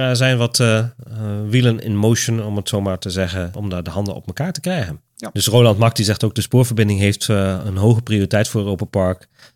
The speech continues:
Speaker 1: Dit is wat, eh, onze gasten, maar ook, eh, de mensen in de regio van ons verwachten.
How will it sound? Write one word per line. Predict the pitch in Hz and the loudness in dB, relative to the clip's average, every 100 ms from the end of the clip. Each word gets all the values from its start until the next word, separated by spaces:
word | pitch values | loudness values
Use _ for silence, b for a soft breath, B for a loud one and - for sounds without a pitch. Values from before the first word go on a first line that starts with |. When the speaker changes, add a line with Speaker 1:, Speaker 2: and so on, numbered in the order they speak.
| - | -6
Speaker 1:
Dit | 110 | -2
is | 110 - | 0 0
wat, | 107 - | 0 0
eh, | 98 95 98 | 0 2 0
onze | 113 101 | 0 0
gasten, | - 113 - 104 | 0 0 2 0
maar | 98 | 0
ook, | 98 101 - | -2 -2 0
eh, | 101 | -2
de | 95 | 0
mensen | 98 104 - 98 92 98 | 0 2 2 0 -2 -4
in | 110 98 | -4 -4
de | |
regio | 95 104 101 98 92 92 | 0 0 0 0 0 -2
van | - | -4
ons | 92 92 | -4 -4
verwachten. | - 92 95 - 101 | -4 -2 -2 -4 -8